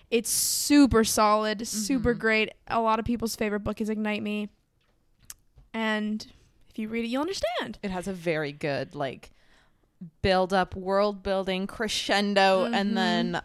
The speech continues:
Speaker 2: uh, it, it doesn't dive down as far as you think it will. And so
Speaker 1: Yeah.
Speaker 2: that's why you think maybe there could be something more. It could end here.
Speaker 1: That was definitely
Speaker 2: Question
Speaker 1: something
Speaker 2: marks.
Speaker 1: I struggled with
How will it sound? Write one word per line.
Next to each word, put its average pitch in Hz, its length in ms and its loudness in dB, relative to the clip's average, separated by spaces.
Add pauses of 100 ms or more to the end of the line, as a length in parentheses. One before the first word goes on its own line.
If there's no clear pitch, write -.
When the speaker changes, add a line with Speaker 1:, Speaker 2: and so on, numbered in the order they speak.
Speaker 2:
uh, 160 340 2 (180)
it, 220 220 -6
it - 300 -4
doesn't 214 420 -4
dive 156 480 -8
down - 460 -10
as 170 120 -8
far 151 200 -6
as 156 160 -8
you 151 80 -10
think 147 220 -12
it - 120 -8
will. 208 340 -2
And 185 140 -6
so 240 80 -2
Speaker 1:
Yeah. 220 120 2
Speaker 2:
that's - 180 -6
why 170 80 -2
you 156 160 -6
think 156 420 -14 (800)
maybe 254 340 -8
there 254 220 -6
could 247 120 -20
be 254 140 -10
something 240 400 -12
more. 240 500 -4
It - 200 -8
could 262 280 -4
end 214 280 -6
here. 202 720 -10
Speaker 1:
That 277 100 6
was 277 140 2
definitely 277 300 0
Speaker 2:
Question 320 180 -2
Speaker 1:
something 302 240 -2
Speaker 2:
marks. 185 500 -8
Speaker 1:
I 240 120 0
struggled 226 540 -2
with 202 300 -6